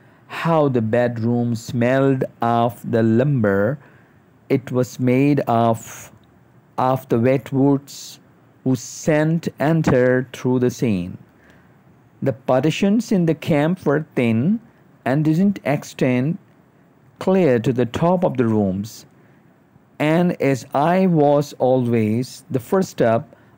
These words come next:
I would race softly so as not to wake the others, and sneak out into the sweet outdoors and start out in the canoe, keeping close along the shore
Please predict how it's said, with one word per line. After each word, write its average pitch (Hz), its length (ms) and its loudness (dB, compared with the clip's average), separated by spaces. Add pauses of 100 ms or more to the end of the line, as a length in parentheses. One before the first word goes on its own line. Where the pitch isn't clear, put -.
(180)
I 156 100 0
would 180 240 0
race 170 240 2
softly 190 560 0
so 139 280 0
as 135 200 -2
not 147 360 0
to 165 100 0
wake 147 500 0 (380)
the 131 240 -2
others, 110 720 -2 (320)
and 123 240 -2
sneak 135 640 -4
out 151 300 2
into 139 220 -2
the 135 140 -2
sweet 123 480 -4
outdoors 127 880 0 (340)
and 135 180 0
start 156 440 0
out 147 360 2
in 127 240 -2
the 131 280 2 (560)
canoe, 117 500 0 (640)
keeping 214 480 0
close 165 400 2
along 127 580 2
the 135 80 2
shore 110 600 -2